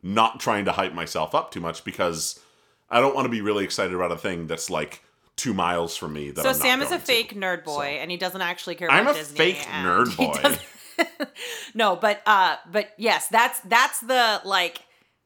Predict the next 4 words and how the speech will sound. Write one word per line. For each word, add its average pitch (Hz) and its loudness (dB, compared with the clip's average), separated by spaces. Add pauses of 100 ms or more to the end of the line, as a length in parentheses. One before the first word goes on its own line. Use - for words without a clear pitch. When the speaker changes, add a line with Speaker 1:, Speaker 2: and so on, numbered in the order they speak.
(140)
Speaker 2:
the 175 -4
thing, 175 -4 (520)
uh, 160 2 (140)
is 165 -8